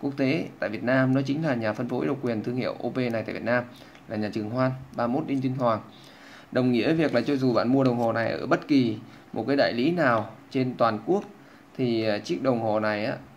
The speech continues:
cũng từ nhà phân phối Trường Hoan này mà ra cả. Ok chưa? Mình thì, ờ, ở Hà Nội, đối với những bạn ở Hà Nội có thể qua trực tiếp cửa hàng của bên mình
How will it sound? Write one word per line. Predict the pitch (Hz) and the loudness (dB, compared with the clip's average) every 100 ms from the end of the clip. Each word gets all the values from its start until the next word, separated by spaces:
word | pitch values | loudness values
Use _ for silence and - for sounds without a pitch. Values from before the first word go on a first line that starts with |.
| - | -14
cũng | - - - 160 | -10 -8 -6 -4
từ | 151 127 | 0 0
nhà | 117 | 0
phân | 110 123 | 0 -2
phối | 123 131 175 208 | -2 0 0 -2
Trường | 151 113 | -2 -2
Hoan | 120 123 | 0 0
này | 117 | -2
mà | 107 | 0
ra | 117 120 | 0 -2
cả. | 92 107 156 - - | -4 -4 -6 -10 -10
Ok | 113 123 | -4 0
chưa? | 131 127 - - - - - - | 0 0 -2 -18 -20 -20 -20 0
Mình | 131 131 127 | 6 6 6
thì, | 127 | 6
ờ, | 120 117 117 117 - - | 6 6 4 0 -12 -10
ở | 98 95 | -8 -2
Hà | 131 120 | 0 2
Nội, | 117 98 - - - | 2 2 -4 -16 -8
đối | 131 | -2
với | 170 | -2
những | 147 | 2
bạn | 156 85 | 2 2
ở | 135 | -2
Hà | 127 | 0
Nội | 117 95 | 0 -2
có | |
thể | 135 90 | -4 0
qua | - | -2
trực | 127 - | -2 -2
tiếp | 190 190 | -4 -2
cửa | 120 | -2
hàng | 117 107 | -2 0
của | 104 | -2
bên | 127 123 | -2 -2
mình | 117 | -2